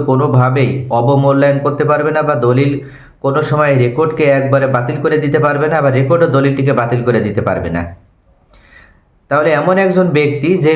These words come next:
ব্যক্তির দলিল আছে, যে ব্যক্তি ক্রয় সূত্রে জমির মালিকানা পেয়েছে এবং ক্রয় সূত্রে মালিকানার প্রমাণপত্র হিসেবে তিনার কাছে একটি সঠিক দলিল, স্ট্রং দলিল আছে, এরপরও কী কারণে ওই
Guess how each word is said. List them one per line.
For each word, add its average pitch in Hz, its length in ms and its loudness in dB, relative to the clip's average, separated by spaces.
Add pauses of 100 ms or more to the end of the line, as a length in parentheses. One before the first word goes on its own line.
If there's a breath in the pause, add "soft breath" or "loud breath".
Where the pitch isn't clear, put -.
ব্যক্তির 147 420 0 (260)
দলিল 156 260 4 (120)
আছে, 165 180 -2 (120)
যে 135 100 2
ব্যক্তি 135 340 0
ক্রয় 127 300 0
সূত্রে - 240 -2
জমির 139 300 2
মালিকানা 135 460 0
পেয়েছে 135 320 2 (580 loud breath)
এবং 127 200 2
ক্রয় 135 300 2
সূত্রে 151 300 -2
মালিকানার 135 460 0
প্রমাণপত্র 127 640 0 (100)
হিসেবে 147 240 0 (100)
তিনার 123 300 2
কাছে 131 240 0 (140)
একটি 117 220 -2 (100)
সঠিক 127 360 -2
দলিল, 117 340 2 (540 loud breath)
স্ট্রং 139 220 0 (160)
দলিল 151 300 2
আছে, 104 160 -4 (140)
এরপরও 156 300 0 (100)
কী 190 80 -4 (100)
কারণে 151 280 2 (160)
ওই 127 100 4